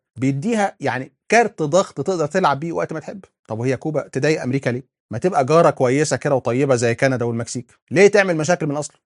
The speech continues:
لا، دي تعمل مشاكل ونص، لأن كوبا زمان ولحد أواخر القرن التسعتاشر كانت تحت سيطرة أسبانيا، لكن الأسبان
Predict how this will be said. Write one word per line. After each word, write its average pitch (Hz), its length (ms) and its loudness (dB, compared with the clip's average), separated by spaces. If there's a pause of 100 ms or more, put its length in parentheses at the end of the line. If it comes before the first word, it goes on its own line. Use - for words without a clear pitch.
لا، 175 200 2
دي 190 120 0
تعمل 214 380 2
مشاكل 208 380 0
ونص، - 460 -4 (180)
لأن 131 220 -2
كوبا 247 260 0
زمان 160 420 2
ولحد 170 360 0
أواخر 165 240 0
القرن 180 260 0
التسعتاشر 156 560 -2 (200)
كانت 214 300 0
تحت 226 200 -4
سيطرة 170 420 -2
أسبانيا، 151 400 -2 (240)
لكن 127 200 -6
الأسبان 165 380 -2